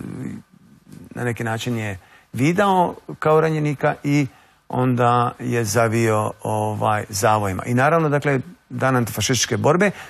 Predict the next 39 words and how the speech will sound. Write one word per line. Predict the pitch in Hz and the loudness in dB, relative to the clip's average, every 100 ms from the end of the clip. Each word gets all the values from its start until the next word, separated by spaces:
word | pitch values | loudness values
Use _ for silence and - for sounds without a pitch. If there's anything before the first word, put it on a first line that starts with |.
| - | -10
tada | 131 135 | -2 0
baš | 131 - | 2 2
i | 135 | 4
nije | 131 147 160 | 6 6 4
bilo, | 117 135 131 104 - - | 4 4 6 4 0 -4
usuprot, | 127 123 101 110 - | -4 -2 -2 -4 -4
e, | - - - - - 95 | -18 -20 -18 -18 -16 -8
preambuli | - 120 120 123 113 107 | 0 2 4 4 2 0
Ustava | 117 123 - 98 98 98 | 0 -2 0 0 0 -2
hrvatskoga, | - - 143 165 - 160 156 - - - - | -4 -2 -2 0 0 0 0 -2 -16 -16 -4
pa | 117 | 0
ni | |
dan | 117 135 120 | 2 0 0
danas, | 131 143 - | 0 0 -2
jel, | 104 | -6
nije | 104 117 | -4 -2
bil-, | 117 120 | 0 2
nije | 123 135 | 2 2
baš | 131 - | 2 2
jasno, | 135 135 120 120 95 - - - | 4 2 2 -2 -4 -8 -20 -12
e, | - 101 | -6 -2
koja | 139 131 | 2 2
je | 117 | 2
to | 123 | 0
naša, | 117 120 - 107 - - - _ - | 2 2 2 0 -2 -14 -20 _ -20
e, | - - - _ _ _ _ _ _ _ - | -12 -10 -12 _ _ _ _ _ _ _ -8
koje | - 143 | 0 0
su | - | 2
to | 143 | 2
naše | 139 131 110 - | 2 0 -2 0
povijesne, | 135 131 123 - 120 110 113 - | 2 4 2 0 -2 -2 -4 -6
ovaj, | 113 110 107 107 107 110 - - - - | -2 0 -2 0 0 0 -4 -12 -12 -10
po-, | - 127 | -4 0
povijesne | 151 139 117 120 | 2 2 2 0
vrijednosti | 113 139 151 131 | 2 2 2 0
na | 123 | -2
koje | 120 120 | 0 0
se | 120 | 2
mi | 127 127 | 2 2